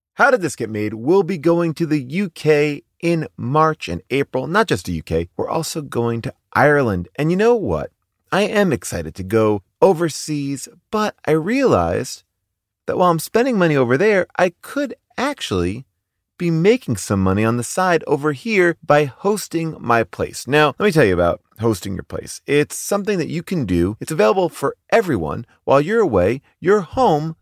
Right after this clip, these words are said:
could be an Airbnb. Now, many people, uh, host on Airbnb, but there are people who have never thought about it or didn't realize that their space could even be an Airbnb.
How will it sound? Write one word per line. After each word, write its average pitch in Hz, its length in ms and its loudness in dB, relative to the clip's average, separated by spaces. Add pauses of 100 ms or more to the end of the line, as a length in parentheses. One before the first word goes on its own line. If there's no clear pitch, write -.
(120)
could 170 240 -6
be 120 260 0
an 143 280 -4
Airbnb. 92 880 0
Now, 143 200 4
many 202 240 0
people, 139 400 -2
uh, 120 280 4
host 147 340 0
on 107 80 0
Airbnb, 85 480 -4
but 156 160 0
there 196 160 0
are 185 60 -6
people 214 500 -6
who - 80 -4
have 170 160 -2
never 160 480 -2
thought 180 400 -4
about 87 300 0
it - 80 -14
or 170 180 2
didn't 175 280 -4
realize 196 360 -4
that - 120 -16
their 190 120 -2
space 170 420 -2
could 175 160 -2
even 165 360 -2
be 196 420 -2
an 107 120 -2
Airbnb. 87 680 -2